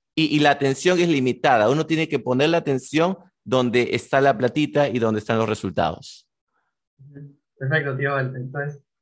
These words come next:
Speaker 2: ha sido un gustazo poder poder entrevistarte, eh, nos has podido contar un poco más sobre tu negocio, cómo surgió, tus
Speaker 1: An-,
Speaker 2: ideas.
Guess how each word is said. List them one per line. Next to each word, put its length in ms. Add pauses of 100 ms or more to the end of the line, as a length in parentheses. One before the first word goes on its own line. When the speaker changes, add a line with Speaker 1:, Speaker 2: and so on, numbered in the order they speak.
(160)
Speaker 2:
ha 60
sido 200
un 60
gustazo 440
poder 420 (500)
poder 160
entrevistarte, 960
eh, 160
nos 180
has 80
podido 240
contar 220
un 60
poco 180
más 160
sobre 140
tu 100
negocio, 420
cómo 160
surgió, 440
tus 140
Speaker 1:
An-, 320
Speaker 2:
ideas. 240